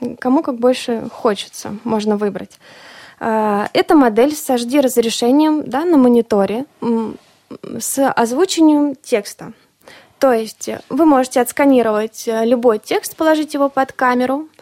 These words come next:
э, он отсканирует и будет вам его озвучивать. Там есть функция качества распознавания текста. То есть, например, если это простой текст,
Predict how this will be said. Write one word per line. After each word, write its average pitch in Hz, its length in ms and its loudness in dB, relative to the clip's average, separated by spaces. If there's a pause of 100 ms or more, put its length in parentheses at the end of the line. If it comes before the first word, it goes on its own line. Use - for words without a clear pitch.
(360)
э, 226 340 0
он 311 180 4
отсканирует 359 720 4
и 339 320 2
будет 359 380 0 (340)
вам 269 340 -2
его 254 320 0
озвучивать. 214 600 -2
Там 311 160 4
есть 254 280 0
функция 226 840 0
качества 240 420 0
распознавания 233 640 2
текста. 285 420 -2
То 311 120 0
есть, 302 120 -2
например, 254 400 2
если 247 280 0
это 226 120 -4
простой 277 480 -2
текст, - 380 -6